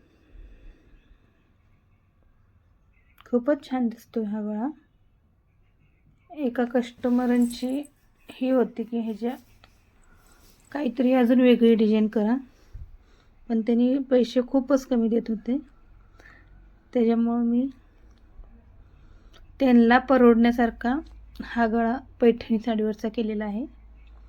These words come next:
त्यांना बी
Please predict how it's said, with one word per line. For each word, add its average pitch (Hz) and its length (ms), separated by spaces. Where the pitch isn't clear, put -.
त्यांना 233 380
बी 254 280